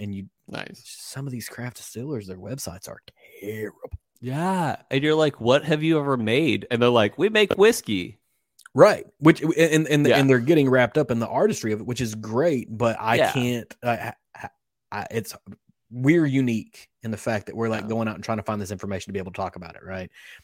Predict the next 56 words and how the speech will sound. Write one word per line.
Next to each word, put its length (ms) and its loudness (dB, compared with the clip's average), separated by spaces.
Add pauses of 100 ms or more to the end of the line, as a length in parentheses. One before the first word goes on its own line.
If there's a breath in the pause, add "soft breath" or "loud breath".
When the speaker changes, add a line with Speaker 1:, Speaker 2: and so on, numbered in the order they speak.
(100)
Speaker 1:
'Cause 240 0
ultimately 380 2
that 80 2
Speaker 2:
Marketing. 240 0
Speaker 1:
should, 380 -4 (340)
that 180 -4
should 140 0
be 80 4
the 100 2
job 480 -2
of 120 -4
somebody 360 0
who's 160 -6
going 280 -2
into 340 -4
a 80 -4
store 480 -4 (260)
and 160 -14
talking 320 -8
to 140 -16
their 100 -10
lo-, 180 -10
local 280 -2
retailer. 500 -6 (600 loud breath)
Speaker 2:
Yeah. 280 -8 (300)
Speaker 1:
So, 440 4
you 140 -2
know, 80 0
they, 180 2
they 160 2
may 160 2
focus 400 0
on 140 0
that 160 -2
a 40 -2
little 180 -4
more 120 -4
heavily, 360 -4
but 260 -6
even 240 -2
talking 280 -4
to 60 -6
my 60 -4
local 320 -4
retailer, 340 -6
sometimes 440 -10
they 280 -6 (320)
don't 300 -8 (160)
get 160 -4
a 40 -6
ton 200 -6
of 80 -8
stuff. 320 -8
And 100 -20
so, 140 -8
like, 200 -8